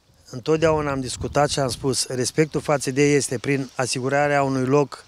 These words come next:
de muncă sigur și stabil, asigurarea de utilaje, tractoare performante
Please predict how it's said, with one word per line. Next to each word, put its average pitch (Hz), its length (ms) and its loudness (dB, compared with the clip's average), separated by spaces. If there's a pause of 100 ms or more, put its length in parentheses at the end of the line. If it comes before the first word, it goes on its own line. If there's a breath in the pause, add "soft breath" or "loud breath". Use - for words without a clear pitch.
(120)
de 135 140 -2
muncă 139 400 -2
sigur 135 400 -6
și - 140 -10
stabil, 131 560 -4 (520 loud breath)
asigurarea 139 640 0
de 135 100 -6
utilaje, 131 640 -2
tractoare 139 600 -6
performante 139 840 -2